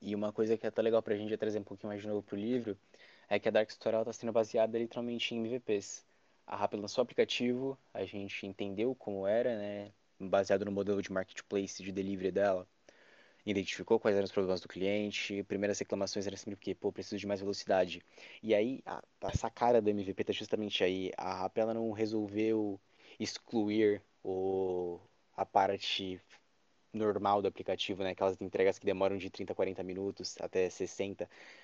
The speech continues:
E por quê? Justamente pra poder fazer um pivô e manter um aplicativo funcional. Porque você concorda comigo que se você quiser diminuir o tempo, você necessariamente vai ter que pagar alguma coisa a mais por isso.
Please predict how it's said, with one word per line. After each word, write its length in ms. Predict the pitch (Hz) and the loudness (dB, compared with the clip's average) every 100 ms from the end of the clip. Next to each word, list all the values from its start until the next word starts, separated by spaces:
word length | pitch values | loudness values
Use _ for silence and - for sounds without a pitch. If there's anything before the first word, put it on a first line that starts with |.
| - - | -14 -8
E 60 | |
por 240 | 107 131 120 | -4 -2 -2
quê? 320 | - 92 85 _ _ _ _ _ | -2 -4 -4 _ _ _ _ _
Justamente 1000 | 98 117 - 110 101 107 117 - - 90 - _ _ _ _ _ _ _ _ _ _ | -4 -4 0 0 0 -2 -2 -2 -4 -6 -12 _ _ _ _ _ _ _ _ _ _
pra 340 | - 107 98 98 | 6 6 6 2
poder 300 | - 107 120 | 0 0 2
fazer 300 | - 117 110 | 4 4 4
um 100 | 110 | 0
pivô 580 | - 113 101 98 113 120 | -2 -4 -2 0 2 2
e 80 | 117 | 0
manter 300 | 110 107 113 | -4 -2 -2
um 80 | 107 | -2
aplicativo 420 | 101 104 101 95 | -2 -2 -2 -4
funcional. 540 | 90 104 101 87 85 - | -8 -6 -4 -4 -6 -10
Porque 500 | 104 95 - 101 95 | -12 -10 -4 -2 -2
você 140 | 92 107 | -2 -2
concorda 260 | 117 123 | 2 2
comigo 260 | 123 120 120 | 2 2 0
que 80 | - | -4
se 80 | 110 | -6
você 220 | - 107 | -4 -4
quiser 220 | 104 104 | 0 0
diminuir 260 | 101 107 104 | 0 0 -2
o 60 | |
tempo, 260 | - 101 110 | -2 -2 -2
você 180 | 101 104 | -2 -2
necessariamente 520 | 104 - 104 101 - | -2 0 0 0 -2
vai 80 | 104 | -2
ter 100 | 107 | 0
que 60 | |
pagar 280 | - 107 104 | 4 6 8
alguma 320 | 101 107 104 | 8 6 0
coisa 260 | - 101 101 | 2 2 2
a 20 | |
mais 180 | 101 95 | 0 -2
por 160 | 110 | -2
isso. 300 | 92 82 - | -2 -2 -10